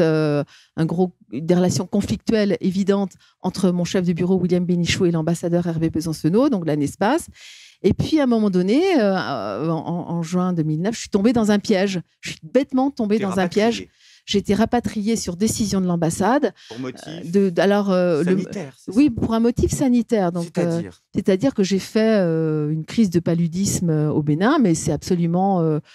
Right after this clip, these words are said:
Speaker 2: Juste au
Speaker 1: pour
Speaker 2: bout
Speaker 1: ceux qui connaissent, oui, c'est assez, c'est banal, c'était pas ma première crise de paludisme. Et donc, euh, pour ceux qui connaissent pas le paludisme, en général, t'as trois phases, un peu comme le covid, a priori.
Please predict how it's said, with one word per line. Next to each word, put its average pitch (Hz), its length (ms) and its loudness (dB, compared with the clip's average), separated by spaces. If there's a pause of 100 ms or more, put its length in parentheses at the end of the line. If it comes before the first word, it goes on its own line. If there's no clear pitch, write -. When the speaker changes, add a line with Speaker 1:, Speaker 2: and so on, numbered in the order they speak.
Speaker 2:
Juste - 160 -20
au - 20 -14
Speaker 1:
pour 202 140 -2
Speaker 2:
bout - 60 -2
Speaker 1:
ceux 262 120 2
qui 226 160 -2
connaissent, 180 540 0
oui, 302 120 4
c'est 277 160 0
assez, 220 300 -2
c'est 196 160 -2
banal, 285 280 2
c'était - 220 -2
pas 226 160 0
ma 202 140 0
première 185 300 -2
crise 185 180 -2
de 175 60 4
paludisme. 180 600 0 (380)
Et 185 80 0
donc, 254 300 0
euh, 170 340 2
pour - 160 -2
ceux 262 100 0
qui 214 140 -6
connaissent 180 260 0
pas 269 120 0
le 254 40 -2
paludisme, 208 440 0
en - 20 2
général, 190 300 0
t'as - 100 0
trois - 200 -4
phases, 220 340 0
un 160 260 -2
peu 170 140 -8
comme 240 160 -2
le 190 80 -2
covid, 190 260 2
a 156 60 -2
priori. 170 340 -2